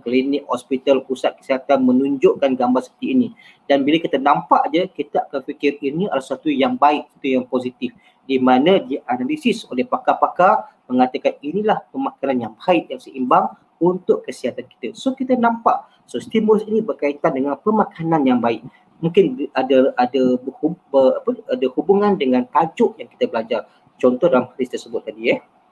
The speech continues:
Okey, kemudian berbentuk artikel ataupun petikan berita. Okey, contohnya Geneva, iaitu Pertubuhan Kesihatan Sedunia hu menegaskan bahawa keadaan pandemik covid nine, covid nineteen semakin buruk di seluruh dunia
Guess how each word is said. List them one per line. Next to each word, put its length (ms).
Okey, 560
kemudian 400
berbentuk 400
artikel 480
ataupun 480
petikan 400
berita. 480
Okey, 440
contohnya 520
Geneva, 560
iaitu 200
Pertubuhan 600
Kesihatan 480
Sedunia 400
hu 240
menegaskan 720
bahawa 480
keadaan 320
pandemik 480
covid 240
nine, 240
covid 240
nineteen 340
semakin 460
buruk 320
di 100
seluruh 300
dunia 240